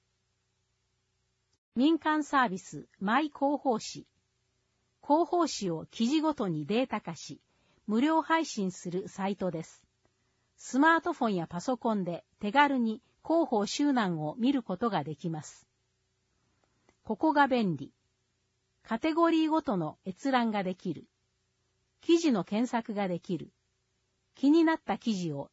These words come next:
エスエヌエスなどでシェアできる。なお、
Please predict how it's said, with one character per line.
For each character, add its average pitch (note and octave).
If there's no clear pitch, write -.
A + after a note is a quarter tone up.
エ G3
ス -
エ D#4+
ヌ D#4
エ D4+
ス -
な F#3+
ど F3
で D#3
シ -
ェ B3+
ア F3+
で D3+
き -
る。 -
な A#3
お、 F3+